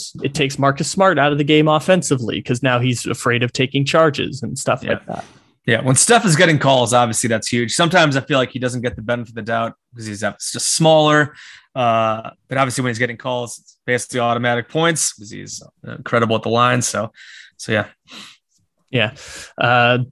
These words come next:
Speaker 1: I do have a, a Chicago Bulls type
Speaker 2: Oh,
Speaker 1: of
Speaker 2: yeah.
Speaker 1: thing to ask
Speaker 2: All
Speaker 1: you
Speaker 2: right.
Speaker 1: about because I haven't, I haven't talked to you in a while. This whole year paid, played out, and I said going into the year they were gonna be, like, a six seed,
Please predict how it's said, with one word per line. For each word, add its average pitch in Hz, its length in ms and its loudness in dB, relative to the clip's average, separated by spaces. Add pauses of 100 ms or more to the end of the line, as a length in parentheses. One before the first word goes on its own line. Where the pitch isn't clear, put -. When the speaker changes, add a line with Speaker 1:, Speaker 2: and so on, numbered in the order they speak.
(160)
Speaker 1:
I 135 100 0
do 185 180 4
have 170 260 4
a, 131 560 0
a - 20 -14
Chicago 143 540 0
Bulls 123 420 -4
type 143 160 0
Speaker 2:
Oh, 143 60 2
Speaker 1:
of 120 60 0
Speaker 2:
yeah. 127 180 2
Speaker 1:
thing 95 160 -6
to - 60 -8
ask 131 200 -4
Speaker 2:
All 110 60 -2
Speaker 1:
you 120 60 0
Speaker 2:
right. 127 60 0
Speaker 1:
about 95 300 -4
because 135 460 -2
I 127 80 2
haven't, 139 360 0
I 135 60 0
haven't 147 220 2
talked 127 300 -2
to 139 40 0
you 131 80 2
in 127 80 0
a 120 80 0
while. 120 540 2 (360)
This 170 140 2
whole 240 180 6
year 190 300 4
paid, 156 380 0
played 151 260 2
out, 135 260 2
and 131 240 0
I 156 120 2
said 175 280 0
going 156 220 2
into 143 180 -2
the 151 80 -2
year 151 140 4
they 139 140 2
were 131 80 -2
gonna 127 140 0
be, 131 180 0
like, 120 360 0 (460)
a 139 80 4
six - 500 0
seed, 185 560 -2